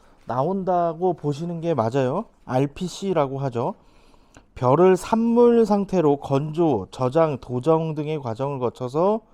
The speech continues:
취반이 가능한 쌀을 생산하는 전 공정을 자동화한 농업 가공 시설. 그래서,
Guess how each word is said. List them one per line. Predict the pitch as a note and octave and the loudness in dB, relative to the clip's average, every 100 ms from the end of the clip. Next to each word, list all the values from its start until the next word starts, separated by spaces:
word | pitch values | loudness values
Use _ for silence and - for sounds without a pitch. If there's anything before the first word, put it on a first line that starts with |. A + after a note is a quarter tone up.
| _ _ _ _ _ _ - | _ _ _ _ _ _ -20
취반이 | - G#3+ A3+ G#3+ F3+ | -4 4 6 4 0
가능한 | C3 B2+ D3 D3 | -2 -4 0 -2
쌀을 | C#3 E3 D#3+ G3+ | 0 0 2 0
생산하는 | F#3 F3 F3 E3+ D#3+ D#3+ | -2 -4 -4 -2 -4 -6
전 | - C3 D#3 | -4 -4 -2
공정을 | C#3+ C#3 C#3+ D3+ D#3+ A3 B3 - _ _ _ | -4 -4 0 0 4 2 2 -4 _ _ _
자동화한 | - C3+ D3 G3+ G3+ F#3+ F3 E3+ F3 A3+ B3 C4 _ _ _ | -4 -2 4 4 6 6 6 4 4 4 4 -4 _ _ _
농업 | B2+ C#3 F#3+ G3 | -2 2 0 0
가공 | - C3 D3 G3+ G#3 | -4 -2 2 2 2
시설. | F#3 F3 D3 A2+ - _ | -2 -4 -2 -2 -6 _
그래서, | - D#3+ E3+ | -2 0 2